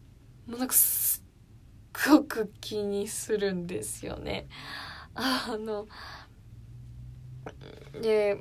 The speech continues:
まあ、相手からしたらね、「そんな細かいところまで見てないわ」と思うんですけど、で、それも分かってるんですけど、「いや、でもこう、こう言って、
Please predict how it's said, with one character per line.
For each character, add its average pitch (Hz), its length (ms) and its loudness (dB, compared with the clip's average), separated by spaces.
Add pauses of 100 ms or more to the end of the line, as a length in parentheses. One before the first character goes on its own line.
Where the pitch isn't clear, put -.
ま 214 320 6 (100)
あ、 - 80 12
相 339 160 12
手 427 120 10
か 415 120 12
ら 240 120 12
し - 60 -2
た 220 140 8
ら 208 80 8
ね、 202 140 8
「そ - 280 2
ん - 20 8
な 339 100 8
細 320 180 8
か 320 120 10
い 294 60 10
と 294 80 0
こ 240 80 4
ろ 220 140 6
ま 202 100 4
で 190 100 0
見 226 140 0
て 427 120 8
な 330 160 10
い 339 60 8
わ」 247 220 12
と 214 100 2
思 339 320 2
う 359 60 2
ん 277 60 0
で 247 100 0
す 254 100 -6
け 220 120 2
ど、 220 240 8
で、 214 180 4
そ 311 120 2
れ 294 60 4
も 240 160 0
分 302 60 -6
か 440 140 10
っ 427 40 -6
て 277 100 2
る 254 100 2
ん - 20 0
で 226 80 0
す 233 80 -6
け 226 100 -2
ど、 220 160 4 (540)
「い 262 40 -2
や、 254 60 2
で 262 80 4
も 240 120 0
こ 262 260 4
う、 254 40 2
こ 277 180 4
う - 20 8
言 262 100 6
っ 262 40 -8
て、 247 180 2